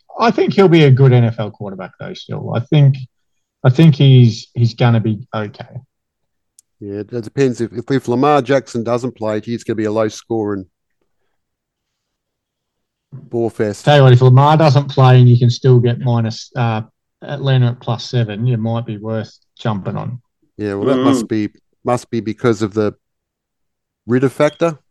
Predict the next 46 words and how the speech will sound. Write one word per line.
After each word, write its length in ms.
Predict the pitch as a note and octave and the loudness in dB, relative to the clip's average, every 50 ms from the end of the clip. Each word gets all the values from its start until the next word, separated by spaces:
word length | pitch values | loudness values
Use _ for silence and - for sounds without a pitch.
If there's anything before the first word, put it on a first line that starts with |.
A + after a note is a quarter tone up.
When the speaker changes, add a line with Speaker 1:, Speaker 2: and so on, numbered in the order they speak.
| _ _ _ _ _ _ _ _ _ _ _ _ _ _ _ _ _ _ _ _ _ _ _ _ _ _ _ _ _ _ _ _ _ _ _ _ _ _ _ _ - | _ _ _ _ _ _ _ _ _ _ _ _ _ _ _ _ _ _ _ _ _ _ _ _ _ _ _ _ _ _ _ _ _ _ _ _ _ _ _ _ -4
Speaker 1:
As 180 | - E3 F#3 F3 | 0 0 2 4
I 80 | F3 D#3+ | 4 2
said, 240 | C3 - B2+ A2 A2 | 2 2 2 2 2
I, 100 | A2+ A#2+ B2+ A#2 | 4 2 2 2
I 160 | - A#2 A#2+ C3+ | 2 2 2 4
like 380 | C3+ C3+ C3 B2 A#2 A2+ A#2 | 4 4 4 4 2 0 -2
Ridder. 260 | - F2+ E2+ D#2+ F#2 - - _ _ _ _ _ | -8 -12 -12 -12 -14 -16 -16 _ _ _ _ _
I 100 | - B2 | -12 -12
think 340 | A#2+ - - B2 A#2+ A#2+ A#2+ | -10 -6 -2 0 0 0 0
he's 240 | - C3+ B2+ A#2+ A2 | 2 4 4 4 6
not 140 | C#3 C#3+ C3+ | 4 4 4
gonna 180 | D#3 D3 C#3+ | 4 2 2
be 200 | C3 C#3 C#3 C#3 | 2 4 4 4
a 60 | C3 A#2+ | 4 2
top 300 | B2 - A#2+ A#2+ - - | 0 -2 -6 -6 -6 -4
fifteen 540 | - C3 B2 A#2+ - - A#2+ A#2 A#2+ A#2 A#2 | -2 -2 -2 0 -2 -2 -2 0 0 0 -2
quarterback, 580 | - - A#2 B2 A#2+ A2+ G2+ B2+ C#3+ D#3 - | -2 -4 -2 -2 -2 -2 -2 -4 -6 -6 -8
but 140 | - - - | -12 -20 -12
could 140 | _ - C3 | _ -4 -2
he 100 | B2 B2+ | 0 0
be 200 | A#2+ A#2 B2 A#2+ | 0 -2 -4 -4
a 60 | A#2 A2+ | -4 -6
top 240 | - - A#2+ - | -8 -10 -14 -14
twenty 260 | _ - B2+ B2 B2 B2 | _ -8 -6 -4 -4 -4
quarterback? 400 | B2 C3+ B2+ B2 B2 C3 D3+ G2+ | -4 -6 -6 -6 -4 -4 -4 -4
Speaker 2:
Yeah. 40 | G2 - | -4 -6
Speaker 1:
Maybe. 360 | B2 G#2+ G2+ G2+ G2 G#2 A#2 | -8 -8 -8 -10 -14 -14 -16
Speaker 2:
Still 540 | - - - - - - _ - D3 D3+ D#3 | -14 -14 -14 -14 -16 -18 _ 0 2 4 6
Speaker 3:
Could 100 | D3+ C3+ | 6 4
he, 80 | C3 C3+ | 4 2
Speaker 2:
hasn't 80 | C3 G#3+ | 2 2
Speaker 3:
could 100 | - - | 2 2
he 60 | - G3 | 2 2
be? 40 | |
Speaker 2:
practiced. 180 | E3 G3 F#3+ - | 2 0 0 0
Speaker 3:
Could 80 | - F#3+ | 0 0
he 60 | G#3 F#3+ | 2 4
be 100 | G3+ G3 | 4 4
a 60 | - | 4
Taylor? 420 | - F#3+ F#3+ F3 E3+ E3+ E3+ E3 D3+ | 4 4 4 6 6 6 4 4 2
Could 140 | - F3+ | -2 -2
he 60 | F3 F#3 | -2 0
be 200 | E3+ F#3+ F#3 E3+ | 2 4 4 4
a 100 | D#3 D#3+ | 4 4
Taylor 260 | - E3 D#3 D3+ D3+ | 4 2 4 4 4
Heinicke? 420 | C#3+ C#3+ D3 D#3+ D#3 - G#2+ - | 4 2 2 0 -2 -8 -12 -14